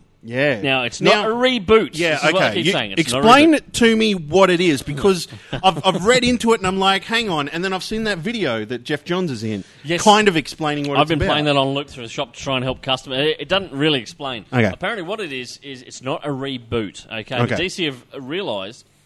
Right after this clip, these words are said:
Speaker 2: that they've kind of drifted away from the core thing of what made D C Comics cool, which was a bit of a shared universe and, and legacy characters and stuff like that.
Speaker 1: Okay.
Speaker 2: Now, uh, as part of Rebirth,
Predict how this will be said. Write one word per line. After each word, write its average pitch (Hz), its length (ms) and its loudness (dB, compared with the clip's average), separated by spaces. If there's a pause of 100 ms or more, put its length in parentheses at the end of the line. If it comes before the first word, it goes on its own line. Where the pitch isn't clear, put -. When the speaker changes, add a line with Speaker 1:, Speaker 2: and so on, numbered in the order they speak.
(260)
Speaker 2:
that 135 180 -10
they've 135 300 -6
kind 196 220 -8
of 170 80 -12
drifted 151 320 -14
away 131 240 -4
from 127 180 -10
the 110 60 -6
core 131 260 -4
thing 120 220 -6
of 117 120 -6
what 113 160 -4
made 107 280 -8
D 120 260 -6
C 110 220 -14
Comics 107 420 -10
cool, 92 400 -12 (440)
which 110 140 -12
was 107 160 -10
a 120 80 -8
bit 156 120 -4
of 165 60 -4
a 131 60 0
shared 127 340 -2
universe 110 560 -2
and, 113 180 -10
and 113 140 -4
legacy 123 460 -4
characters 113 520 -8
and 104 120 -10
stuff - 260 -8
like 110 200 -8
that. 95 280 -8
Speaker 1:
Okay. 98 240 -14
Speaker 2:
Now, 120 280 0
uh, 120 280 -6
as 113 100 -12
part 160 220 -4
of 120 140 -10
Rebirth, 147 500 -6